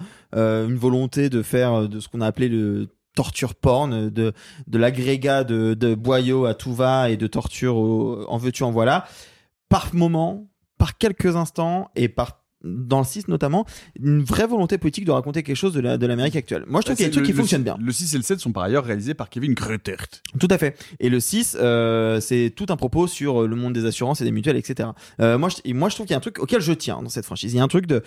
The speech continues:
Speaker 1: de, de, de, pas de Madeleine de Proust, mais c'est un peu la première franchise d'horreur que j'ai vraiment regardée. Ça fait partie de, de ces premiers instants où je vais aller... Euh, voir jusqu'où je peux aller dans l'horreur.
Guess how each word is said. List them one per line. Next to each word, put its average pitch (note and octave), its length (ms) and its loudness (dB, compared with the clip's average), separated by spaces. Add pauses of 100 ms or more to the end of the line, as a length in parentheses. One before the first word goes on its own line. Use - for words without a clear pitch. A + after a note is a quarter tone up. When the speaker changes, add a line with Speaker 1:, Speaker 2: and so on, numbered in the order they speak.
(340)
Speaker 1:
de, A2 380 2
de, G#2+ 300 0
de, G2+ 140 -12
pas C#3 220 2
de D3 60 0
Madeleine C#3+ 260 0
de E3+ 60 0
Proust, D#3 360 2
mais A#2+ 60 2
c'est A#2 100 0
un A2 40 -2
peu C3 100 2
la A#2 80 2
première C3 240 -4
franchise C3 300 -4
d'horreur C3 260 0
que - 80 -4
j'ai B2 120 -2
vraiment B2 260 -2
regardée. C3 520 2 (240)
Ça - 180 -2
fait C3 100 0
partie C3 320 -4
de, B2 240 4
de A#2 180 -2
ces B2 180 -2 (200)
premiers C#3 400 0
instants C3+ 460 2
où C3 80 4
je A2+ 80 0
vais B2 340 4
aller... C3 500 0 (300)
Euh, A2 340 2 (420)
voir C#3+ 260 -2
jusqu'où D#3 400 0
je - 80 -2
peux G3+ 160 2
aller F#3 220 2
dans F#3 120 0
l'horreur. F#3+ 480 0